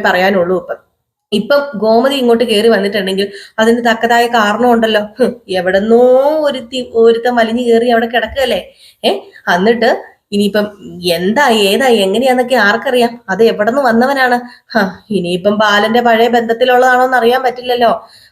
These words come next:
അപ്പോഴത്തേക്കും നമ്മുടെ ധർമ്മന് ദേഷ്യം വന്നിട്ട് ധർമ്മം പറഞ്ഞു, "ദേ ഒരു കാര്യം പറഞ്ഞേക്കാം, സൂക്ഷിച്ചും കണ്ട് വർത്താനം പറഞ്ഞോ, അങ്ങനെ ഒരിക്കലും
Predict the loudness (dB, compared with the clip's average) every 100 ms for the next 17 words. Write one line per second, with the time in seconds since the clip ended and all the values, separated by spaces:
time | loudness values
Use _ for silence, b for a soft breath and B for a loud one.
0 | _ -20 -12 -8 -6 -6 -4 -2 0 0
1 | 0 2 2 2 0 -2 0 0 0 -2
2 | -2 -4 -2 0 0 0 -2 0 0 -2
3 | 0 -2 -2 -4 -6 -8 -8 -4 -2 0
4 | 0 0 0 0 0 0 -2 -4 -4 -2
5 | 0 -2 B B _ 0 0 2 0 0